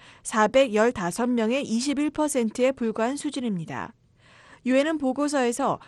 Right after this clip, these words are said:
모성 사망비가 십만 명당 백 명 이하 수준이면 낮다로 분류된다고 설명했습니다.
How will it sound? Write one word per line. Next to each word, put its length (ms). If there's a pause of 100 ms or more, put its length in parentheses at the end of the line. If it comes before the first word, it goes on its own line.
(100)
모성 420
사망비가 800 (160)
십만 480
명당 480
백 200
명 260
이하 320
수준이면 720 (240)
낮다로 640
분류된다고 840
설명했습니다. 960